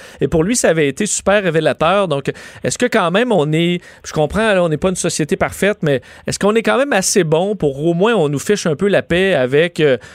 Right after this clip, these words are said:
euh, avec tout le reste, puis qu'on puisse juste être positif, euh, au complet, un soir de, de, de, de temps par année, euh, et surtout, ben, à travers ce qu'on a traversé dans les derniers mois, là, tous ensemble, confinés au Québec, euh, est-ce qu'on peut quand même se permettre ça, là ?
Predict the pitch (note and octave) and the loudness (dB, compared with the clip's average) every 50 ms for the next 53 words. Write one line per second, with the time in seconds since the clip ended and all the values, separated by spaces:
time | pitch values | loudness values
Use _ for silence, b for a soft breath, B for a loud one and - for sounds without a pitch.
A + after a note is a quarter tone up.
0 | B B B - A#2 B2 B2 C3 B2+ C3 B2+ C3 C3+ B2+ C3 B2+ D3 F3 - _ | B B B -4 -2 -2 0 0 0 0 0 0 0 0 0 0 -2 -2 -2 _
1 | - A3 A3 G3 D3+ D#3 F3+ G#3 G#3+ G3 - - - D3 - D3 C3+ - F3 D#3 | -2 0 0 2 2 2 2 0 0 -2 -6 -8 -4 -2 -2 -2 0 0 -2 -2
2 | C#3 D3 F#3+ G3+ - - - - - - D#3 C#3+ - _ - F#3+ F#3 D3 D3 C#3+ | 0 -2 -2 -2 -2 -6 -6 -6 -2 -2 -2 -2 -2 _ -2 0 0 0 -2 -4
3 | - - - F#3 G3+ G3 - - E3 C#3 - - F3 G3 - G3+ F#3 E3 D#3 D#3+ | -4 -2 0 0 0 0 -2 -2 0 0 2 2 0 0 0 0 0 0 0 0
4 | D#3 E3 F3+ F#3+ F#3 D3 C#3 - - F3 F3 F3+ F3 D3+ C3+ C3+ C3+ C3 C3 C3+ | 0 0 2 2 0 0 -2 -2 0 0 0 2 2 2 2 2 2 2 2 0
5 | C#3 C3+ C3 C#3+ C#3+ C3 C3 C3+ C#3 - - - D#3+ E3 F#3 F3 - D#3+ C3+ C#3+ | 0 0 0 0 -2 0 0 0 -2 0 0 -2 -2 0 -2 -2 -2 -2 0 0
6 | D3 C#3 C#3 D3+ D#3 F3+ G3+ B B B B B B B - B2 C3+ D3 - - | -2 0 0 -2 -2 -2 -4 B B B B B B B -2 -2 0 0 0 0
7 | D3 - - - - G#3+ D#3+ - C4+ C#4 C4+ A3+ G#3 D3+ C#3+ - F3+ E3 E3 F#3+ | 0 0 -2 -2 -2 -2 -2 -2 0 0 2 0 0 -2 0 0 0 0 2 2
8 | G#3 G#3 - - F3 F3 E3+ - F3 E3 D#3+ E3 D#3+ - - A#3 F#3+ F3 D#3 D#3 | 0 0 -2 -2 0 0 0 0 0 2 2 0 0 -2 -2 0 0 0 0 0
9 | D3 D3 F3 E3 F3 F3 E3 D#3+ D#3+ E3 A3+ D#4 B3 F3+ - A#3+ A3+ - A3 G3 | 0 0 -2 0 0 -2 -2 0 0 0 0 0 -2 -2 -2 -4 -2 0 0 0
10 | E3+ D#3 - - F#3+ G3+ G#3 G3+ F3+ F#3+ G3 G3 - - G3 G3 G#3 G#3 F#3+ - | 0 0 0 0 0 0 -2 -4 -2 -2 -2 -2 -2 -2 0 0 0 0 0 -2
11 | F3 D3+ D#3+ F3 G3 G#3 - - B B B B B B B B B - - D3 | 0 2 2 2 2 0 -4 -8 B B B B B B B B B -2 0 0
12 | D#3 D#3 C#2 - - - - - - - - D#3+ - - E3 D3 - A3+ G#3 G3 | 2 0 0 -2 -4 -6 -10 -10 -8 -6 -6 -4 -2 0 0 0 0 0 0 0
13 | G3+ B3+ B3+ - G3+ F3 G#3+ G3+ F#3+ G3+ F#3+ F3 - - B3+ C4 D4+ C4 A3+ | 0 0 -2 -2 -2 0 0 0 0 -2 -2 -4 -2 -2 -2 -2 0 -2 -4